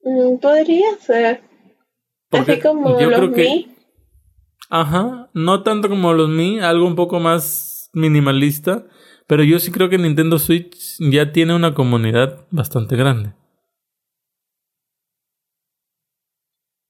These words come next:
Speaker 2: Otra cosa que todo el mundo quiere y que nadie ha recibido hasta ahora son los populares temas.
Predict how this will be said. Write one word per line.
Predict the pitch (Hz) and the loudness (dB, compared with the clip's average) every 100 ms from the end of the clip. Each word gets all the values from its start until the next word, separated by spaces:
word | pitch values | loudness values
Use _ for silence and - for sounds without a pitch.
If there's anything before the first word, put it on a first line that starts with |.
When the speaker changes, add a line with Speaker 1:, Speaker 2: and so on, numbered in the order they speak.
| _ _ _ - _ _ - | _ _ _ -20 _ _ -8
Speaker 2:
Otra | - 151 160 | -4 -2 0
cosa | 165 151 | 0 0
que | 147 | -2
todo | 127 156 | 0 2
el | 156 | 2
mundo | 151 156 151 | 0 0 -2
quiere | 151 147 143 143 | 0 0 2 0
y | |
que | 127 | -2
nadie | 127 131 135 | -2 0 2
ha | 135 | 2
recibido | 135 131 123 127 | 0 0 0 0
hasta | 123 127 | 0 0
ahora | 120 123 | 2 0
son | 120 127 | 0 -2
los | 127 | -2
populares | - 120 127 123 120 - | -4 -4 0 0 0 -2
temas. | 180 151 110 - - _ | -2 0 -4 -6 -18 _